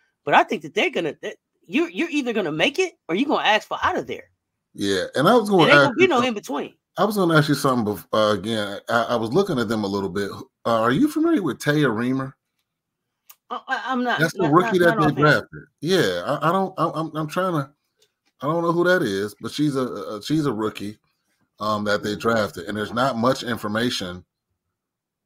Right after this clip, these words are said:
Speaker 2: on her. It just says Taya Reamer, not even from a school or anything. So I don't, I'm like, "Where are you from?"
Speaker 1: Uh,
Speaker 2: Like
Speaker 1: no, w-, no, I know that some people had, there was some, uh, some international, some international dra-,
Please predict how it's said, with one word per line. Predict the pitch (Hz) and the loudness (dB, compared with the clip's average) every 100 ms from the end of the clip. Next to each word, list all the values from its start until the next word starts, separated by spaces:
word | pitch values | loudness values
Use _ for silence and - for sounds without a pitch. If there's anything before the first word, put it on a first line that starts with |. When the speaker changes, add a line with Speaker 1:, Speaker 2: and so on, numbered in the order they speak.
| _ _ _ _ _ - | _ _ _ _ _ -2
Speaker 2:
on | 120 143 | 4 4
her. | 101 76 - - | 2 -8 -12 -12
It | 98 | -8
just | 107 107 | -6 -4
says | 110 104 98 | -2 -2 -2
Taya | - 117 101 | -2 0 0
Reamer, | 117 110 92 | -4 -6 -4
not | 101 | -2
even | 110 107 | -2 -4
from | 98 107 | -4 -6
a | - | -6
school | - 113 120 107 | -8 -4 -2 0
or | 98 | -2
anything. | 117 101 82 78 90 | -4 -8 -12 -14 -8
So | 90 | -4
I | 101 | -2
don't, | 117 92 | -4 -6
I'm | 107 | -6
like, | 113 92 | -2 -2
"Where | 95 117 | 0 -2
are | |
you | 110 101 | -2 -6
from?" | 101 117 85 73 | -6 -6 -6 -4
Speaker 1:
Uh, | 214 233 190 | 4 4 4
Speaker 2:
Like | - | -4
Speaker 1:
no, | 208 220 | -8 -8
w-, | - 269 - | -8 -20 -12
no, | 208 214 | -4 -2
I | 208 | -2
know | 262 | -4
that | 269 196 - | -4 -6 -10
some | - 247 | -10 -8
people | 247 190 170 | -8 -10 -6
had, | 175 131 | -4 -4
there | 185 185 | -10 -10
was | 170 | -12
some, | 165 143 | -12 -8
uh, | 135 117 95 _ _ | -6 -8 -10 _ _
some | 151 | -16
international, | 180 208 180 202 214 165 135 127 _ | -8 -8 -4 -6 -6 -6 -6 -8 _
some | - 147 104 | -18 -16 -12
international | 180 147 156 165 147 127 | -8 -6 -6 -8 -8 -8
dra-, | 120 127 | -6 -8